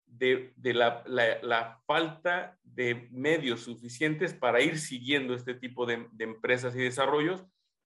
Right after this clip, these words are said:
pero creo que con mucha legislación vigente que hay, podría irse ajustando y haciendo estas interpretaciones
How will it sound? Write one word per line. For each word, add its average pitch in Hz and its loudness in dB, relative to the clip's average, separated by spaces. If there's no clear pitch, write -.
pero 123 0
creo 170 4
que 123 -10
con 120 -4
mucha 180 0
legislación 143 -2
vigente 135 -6
que 117 2
hay, 147 2
podría 151 0
irse 165 -4
ajustando 147 0
y 156 2
haciendo 143 -2
estas 139 -2
interpretaciones 120 -4